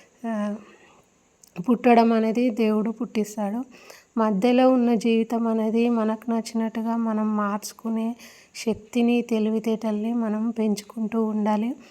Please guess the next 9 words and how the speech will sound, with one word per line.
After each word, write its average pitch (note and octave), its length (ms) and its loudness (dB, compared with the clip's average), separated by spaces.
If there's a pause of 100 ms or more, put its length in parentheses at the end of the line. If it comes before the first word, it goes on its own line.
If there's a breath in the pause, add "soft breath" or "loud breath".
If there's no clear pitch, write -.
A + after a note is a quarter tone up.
(380 loud breath)
రోజు B3 480 6
మనం B3 340 4
నిత్య A3+ 380 2
విద్యార్థిగా A3+ 840 2
ఉన్నప్పుడే A3 800 -2 (160)
మనం A3 280 0 (280)
కొత్త A#3 220 -4
కొత్త A#3+ 260 -4
విషయాలైతే A3 880 -2